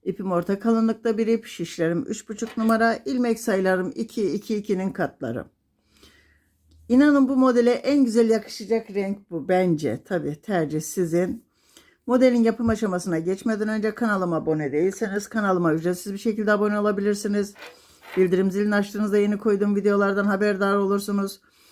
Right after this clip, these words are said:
Beğendiğiniz videolarıma da bir beğeni, bir yorum vererek kanalıma destek olursanız sevinirim. Şimdiden hepinize teşekkür ediyorum. Ben lastik uygulamadım. Siz istediğiniz lastiği uygulayın. Her tür lastiği kaldıracak bir model.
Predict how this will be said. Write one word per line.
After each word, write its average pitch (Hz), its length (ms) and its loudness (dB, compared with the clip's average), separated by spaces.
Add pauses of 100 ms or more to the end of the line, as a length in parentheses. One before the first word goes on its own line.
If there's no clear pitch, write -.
(220)
Beğendiğiniz 254 480 4
videolarıma 180 500 2
da 185 120 -2
bir 208 180 0
beğeni, 202 260 0
bir 196 100 0
yorum 190 300 0
vererek 185 340 0
kanalıma 165 460 0
destek 185 360 -4
olursanız 170 500 -2
sevinirim. 127 560 -2 (1600)
Şimdiden 233 420 4
hepinize 202 420 0
teşekkür 208 440 -2
ediyorum. 220 380 2
Ben 226 180 2
lastik 202 340 0
uygulamadım. 202 680 0
Siz 175 160 -6
istediğiniz 180 520 -2
lastiği 196 360 -2
uygulayın. 196 540 2
Her 190 340 -2
tür 175 100 -6
lastiği 156 400 -2
kaldıracak 180 600 -4
bir 208 40 -2
model. 208 460 2